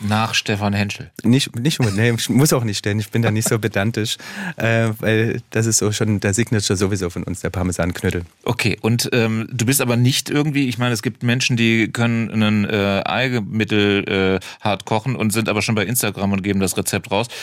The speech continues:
Speaker 1: Das machst du jetzt nicht?
Speaker 2: Ich, ich war nie so bei Social Media bis jetzt aktiv, weil ich einfach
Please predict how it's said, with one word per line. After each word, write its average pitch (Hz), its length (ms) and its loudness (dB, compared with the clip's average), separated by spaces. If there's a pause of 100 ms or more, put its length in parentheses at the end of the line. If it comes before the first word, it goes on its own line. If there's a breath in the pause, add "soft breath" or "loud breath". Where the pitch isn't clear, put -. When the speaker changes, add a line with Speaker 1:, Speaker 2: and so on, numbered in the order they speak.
(120)
Speaker 1:
Das 101 160 -2
machst 110 200 0
du 135 60 2
jetzt 123 140 0
nicht? 139 220 -2 (680 loud breath)
Speaker 2:
Ich, - 220 0
ich 135 260 0
war 143 80 4
nie 165 220 4
so 165 160 0
bei 139 280 2
Social 147 340 0
Media 143 320 0
bis 139 180 0
jetzt - 200 -2
aktiv, 147 640 -2
weil 117 320 2
ich - 240 -8
einfach 117 360 0